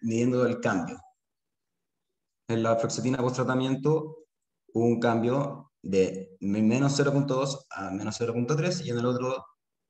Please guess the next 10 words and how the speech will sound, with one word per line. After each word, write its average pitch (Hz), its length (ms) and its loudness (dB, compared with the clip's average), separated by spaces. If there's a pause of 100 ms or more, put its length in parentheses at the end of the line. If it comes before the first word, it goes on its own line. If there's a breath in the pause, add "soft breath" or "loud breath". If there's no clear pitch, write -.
(140)
de 101 380 -2
menos 104 260 0
cero 110 140 -2
punto 110 160 -2
cinco 117 380 -2
a 107 340 2 (380)
menos 104 420 -6 (240)
uno 107 160 -4
punto 101 180 -4
cinco. - 440 -8